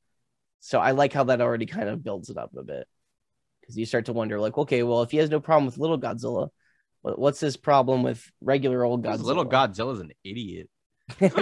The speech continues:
Speaker 2: just like,
Speaker 1: Probably.
Speaker 2: "Yay, pretty colors," <laughs>
Speaker 1: <laughs>
Speaker 2: runs away.
Speaker 1: That's really funny.
Speaker 2: I don't really think you gotta be scared of him right now. It's like Manila. Who the fuck would be scared of that?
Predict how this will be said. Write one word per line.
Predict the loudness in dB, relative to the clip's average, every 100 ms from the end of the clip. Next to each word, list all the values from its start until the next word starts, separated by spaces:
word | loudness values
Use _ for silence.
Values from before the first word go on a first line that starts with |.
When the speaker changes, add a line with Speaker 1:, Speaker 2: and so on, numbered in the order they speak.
| 6 6
Speaker 2:
just | 4 4
like, | 4 4
Speaker 1:
Probably. | 6 6
Speaker 2:
"Yay, | 8 8 6 2
pretty | 0 2 2 -2
colors," | 2 4 6 4 2 0 2 0
<laughs> | 2
Speaker 1:
<laughs> |
Speaker 2:
runs | 2 2 2 2
away. | 2 4 2 0 -4 _ _ _ _ _ _ _ _ _ _ _
Speaker 1:
That's | -10 -10 -10
really | -10 -10
funny. | -12 -14 -14 -16 -18 _ _ _ _ _ _ _ _ _ _ _ _ _ _ _ _ _ -8
Speaker 2:
I | -6
don't | -4
really | -6 -8
think | -12 -10
you | -6
gotta | -6
be | -6
scared | -6 -6
of | -4
him | -8 -8
right | -10 -12
now. | -12 -12 -16 _
It's | -16
like | -10
Manila. | -8 -6 -6 -6 -10 _ _ _ _ _ _ _ _ _
Who | -12
the | -12 _ -4
fuck | -4
would | -4
be | -12
scared | -10 -8 -6
of | -4
that? | -6 -8